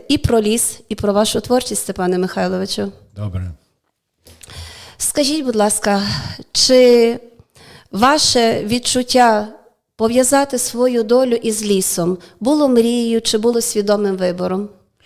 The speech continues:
Speaker 2: Мене, е, допитується, чому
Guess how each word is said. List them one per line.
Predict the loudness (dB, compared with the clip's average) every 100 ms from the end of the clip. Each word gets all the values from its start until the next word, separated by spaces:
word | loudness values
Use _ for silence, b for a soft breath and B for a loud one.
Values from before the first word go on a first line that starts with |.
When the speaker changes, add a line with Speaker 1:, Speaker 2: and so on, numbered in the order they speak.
| B B B B B B B _ _ -8
Speaker 2:
Мене, | 2 4 4 2 -2 -4 -8 0
е, | 2 2 -2
допитується, | -2 -2 2 0 0 -2 -4 -4 -4 -4 -4 -8 -14
чому | -8 0 6 8 8 6 2 0 -4